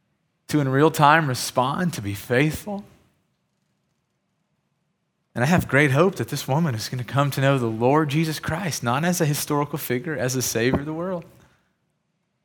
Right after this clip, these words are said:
I'm gonna pray for her. <laughs> I'm gonna keep praying. Friday morning, I go to Kroger, and I'm at the deli getting some,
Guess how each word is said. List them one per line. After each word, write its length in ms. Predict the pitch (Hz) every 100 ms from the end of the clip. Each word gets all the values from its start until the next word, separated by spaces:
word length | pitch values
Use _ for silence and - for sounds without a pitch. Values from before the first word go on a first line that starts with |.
| _ _ _ _ _ -
I'm 80 | 120
gonna 80 | 139
pray 260 | - 185
for 300 | 226 185 160
her. 80 | 117
<laughs> 40 |
I'm 1700 | - - - _ _ _ _ _ _ _ _ _ _ _ _ _ -
gonna 20 |
keep 180 | - 147
praying. 420 | - 202 233 170 113 - _ _ _ _ _ _ _ _ _ _ _ _ _ _ _ _ _ _ _ _ -
Friday 320 | 151 160 170
morning, 340 | 156 175 170
I 60 | 135
go 340 | 120 131 156
to 60 | 156
Kroger, 560 | 160 160 170 156 107 - - - _ _ _ - -
and 200 | 139 127
I'm 140 | - 143
at 120 | 156
the 80 | 151
deli 320 | 156 170 147
getting 240 | 143 156
some, 380 | 143 151 131 101